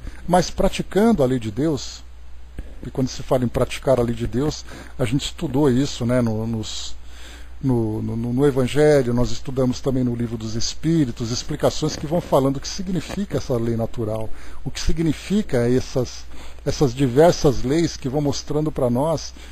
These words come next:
é, de que modo podemos alcançar o equilíbrio.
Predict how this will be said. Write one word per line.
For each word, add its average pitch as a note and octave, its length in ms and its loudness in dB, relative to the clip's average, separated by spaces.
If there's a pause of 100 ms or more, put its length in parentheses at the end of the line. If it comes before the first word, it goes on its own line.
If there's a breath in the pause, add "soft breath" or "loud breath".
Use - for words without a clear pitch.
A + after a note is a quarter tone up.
(180 loud breath)
é, C#3+ 160 4
de C#3 140 -4
que C3+ 200 -6
modo F3+ 360 6
podemos D3 400 2
alcançar B2 480 2
o A#2+ 80 2
equilíbrio. A2+ 500 -6